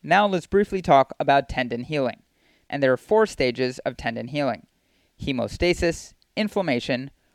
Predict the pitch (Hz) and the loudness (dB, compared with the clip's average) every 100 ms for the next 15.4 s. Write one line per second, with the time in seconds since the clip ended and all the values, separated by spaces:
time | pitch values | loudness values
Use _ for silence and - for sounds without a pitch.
0 | _ - 143 151 165 139 180 185 190 - | _ -2 0 2 2 0 0 0 0 -2
1 | 180 - - - 151 135 139 147 139 123 | -4 -6 -10 -4 -4 -2 2 2 4 0
2 | 90 _ _ _ _ _ _ _ 160 139 | -4 _ _ _ _ _ _ _ -2 -2
3 | - - 214 - 120 113 - 147 143 139 | -2 0 0 2 -2 -2 -10 -10 -4 -4
4 | 131 - 190 185 175 - 170 202 - 190 | -2 -2 0 -2 -4 -8 -6 -4 -2 0
5 | 180 - 131 117 120 117 117 117 - 117 | 0 0 2 2 0 -4 -4 -8 -6 -6
6 | 113 - 165 170 160 _ _ _ _ - | -6 -4 -2 -2 -4 _ _ _ _ 2
7 | 160 165 160 - 151 156 - - 131 - | 4 4 0 -4 -2 -2 -2 -8 -8 0
8 | 120 117 123 156 - 151 - 135 131 131 | 0 0 0 -2 -2 -6 -4 0 0 -2
9 | - 143 135 _ _ - 147 165 - 131 | -4 -8 -8 _ _ -6 -2 -2 -2 -8
10 | - 143 131 - 156 156 156 - - 120 | -6 -4 -4 -2 -2 -2 -6 -8 -8 -8
11 | - 175 170 156 143 143 - - 165 170 | -2 -2 0 2 0 0 -6 -6 -2 -2
12 | 160 - 120 110 - 151 151 151 - _ | -2 -8 -8 -10 -6 -2 0 -2 -4 _
13 | _ _ - 135 143 - 143 135 - 123 | _ _ -6 -4 -2 2 2 2 -4 -14
14 | - 151 156 - 131 110 - 117 123 156 | -2 0 0 -2 -8 -10 -10 -10 0 2
15 | 156 - - | 2 -2 -16